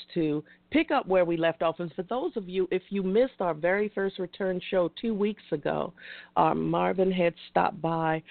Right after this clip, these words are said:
and that was a very informative show. So, uh, you need to listen to that. We can consider that part one.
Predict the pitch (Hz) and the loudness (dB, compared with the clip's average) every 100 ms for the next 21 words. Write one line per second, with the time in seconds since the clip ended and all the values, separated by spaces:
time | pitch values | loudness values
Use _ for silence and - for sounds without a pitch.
0 | - - 156 226 302 294 196 175 226 254 | -20 0 2 4 2 0 0 4 4 4
1 | 254 202 196 214 214 196 - 190 - - | 4 0 -2 -2 0 0 0 0 -2 0
2 | 202 160 151 - 160 156 160 - - - | 2 2 -2 -2 0 0 -4 -12 -16 -12
3 | - 175 170 160 185 196 240 254 220 220 | 0 2 2 2 2 2 0 -2 0 -2
4 | 190 190 175 180 175 202 214 196 190 - | -4 -2 2 2 0 -2 -2 -2 -2 0
5 | 185 170 180 175 - 196 156 156 175 208 | 2 4 4 0 0 2 2 0 0 0
6 | 143 | 0